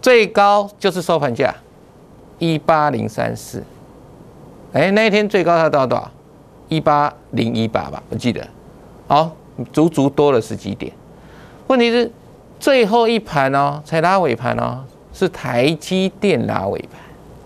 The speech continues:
盘。啊，前几天我已经跟大家分享了，说什么？只要什么航运股止跌，这个盘就有可能创新高。今天马上创新高给你看，而且重点是什么？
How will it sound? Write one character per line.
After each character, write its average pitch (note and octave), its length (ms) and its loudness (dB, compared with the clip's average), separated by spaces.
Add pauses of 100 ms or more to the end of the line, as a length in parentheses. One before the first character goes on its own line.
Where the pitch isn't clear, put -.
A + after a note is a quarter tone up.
(960)
盘。 D3+ 100 0
啊， C3+ 240 2
前 A#3 240 2
几 A#3 140 2
天 A3+ 160 4
我 A3 80 4
已 G#3 60 2
经 G#3+ 100 2
跟 G#3+ 100 2
大 G3+ 80 2
家 G3 160 2
分 F#3 200 -2
享 C3 200 -4
了， - 140 -14 (880)
说 G#3 220 2
什 D#3+ 120 0
么？ G#2+ 220 -4 (800)
只 D#3+ 300 2
要 A3+ 200 6
什 F3 80 2
么 D3 160 2
航 D#3+ 280 0
运 A3+ 200 2
股 D3 220 2
止 A2 300 -8
跌， D2 280 -6 (420)
这 G3 100 0
个 F3 80 4
盘 E2 360 -4 (440)
就 C#3 160 2
有 A2+ 100 2
可 - 160 -6
能 - 180 -8
创 D#3+ 300 0
新 B2 300 -4
高。 A#2 280 -2 (140)
今 D#3 140 0
天 E3 40 2
马 C3+ 320 0
上 C3 160 -2
创 A#2+ 220 -6
新 A#2 160 -8
高 A2+ 160 -2
给 A2 120 -8
你 - 80 -12
看， - 140 -14 (720)
而 A3 200 4
且 G#3+ 200 2
重 A#3 260 2
点 C#3 180 2
是 E3+ 100 -2
什 D3+ 160 -2
么？ - 160 -10